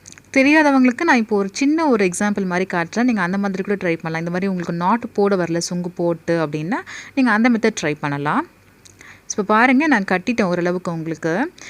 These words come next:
உங்களுக்கு வீடியோல காட்டணும் அப்படின்றதுக்காக நான் கொஞ்சமா கட்டியிருக்கேன். நான் ஏற்கனவே ஃபுல்லா கட்டி எடுத்து வச்சிருக்க பூ உங்களுக்கு நான் வீடியோட எண்ட்ல காட்டுறேன். பாருங்க, ரொம்ப அழகா இருக்கும், அடர்த்தியா இருக்கும். அடுத்தது பாத்தீங்கன்னா, இந்த மாதிரி ஊசியில வந்து நம்ம பூ வந்து கோர்க்கிற முறை, அதாவது நம்ம நூல்ல எப்படி நம்ம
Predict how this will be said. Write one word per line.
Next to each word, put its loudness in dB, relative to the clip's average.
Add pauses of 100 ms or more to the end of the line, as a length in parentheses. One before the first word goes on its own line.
(160)
உங்களுக்கு -4
வீடியோல 4
காட்டணும் 0
அப்படின்றதுக்காக -2
நான் 0
கொஞ்சமா 0
கட்டியிருக்கேன். -4 (840)
நான் 2
ஏற்கனவே 2
ஃபுல்லா 4
கட்டி 0
எடுத்து 2
வச்சிருக்க -6
பூ 2
உங்களுக்கு 0
நான் -2
வீடியோட 4
எண்ட்ல 0 (100)
காட்டுறேன். -2
பாருங்க, 0
ரொம்ப 0
அழகா 2
இருக்கும், -2
அடர்த்தியா -2
இருக்கும். -4 (1120)
அடுத்தது 2
பாத்தீங்கன்னா, 0
இந்த 0
மாதிரி 0
ஊசியில 0
வந்து -2
நம்ம -2
பூ -2
வந்து -2
கோர்க்கிற 0
முறை, -2
அதாவது -4
நம்ம -2
நூல்ல 0
எப்படி -2
நம்ம -2